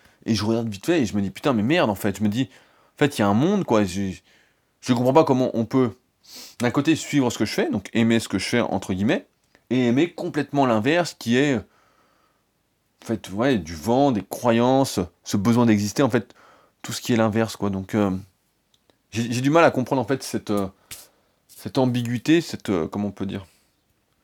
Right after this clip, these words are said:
Pour moi, ça s'exclut, ça s'exclut complètement, en fait. Mais, euh, a priori, beaucoup ne font preuve d'aucune réflexion sur le sujet et se disent : «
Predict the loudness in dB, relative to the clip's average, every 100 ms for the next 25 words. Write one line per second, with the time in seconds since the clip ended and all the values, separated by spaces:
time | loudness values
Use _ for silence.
0 | _ 2 4 4 2 -2 -2 -8 -6 -2
1 | 0 0 -2 -8 -2 -2 2 0 2 -2
2 | -2 -8 -10 -20 _ _ _ _ _ _
3 | _ _ _ _ _ _ _ _ _ -8
4 | 0 4 4 4 0 -4 -4 -2 0 0
5 | 0 0 0 0 -2 _ _ _ 2 2
6 | 2 -6 0 0 2 -2 -2 0 0 -2
7 | -4 -4 -4 -6 0 2 2 0 -2 -4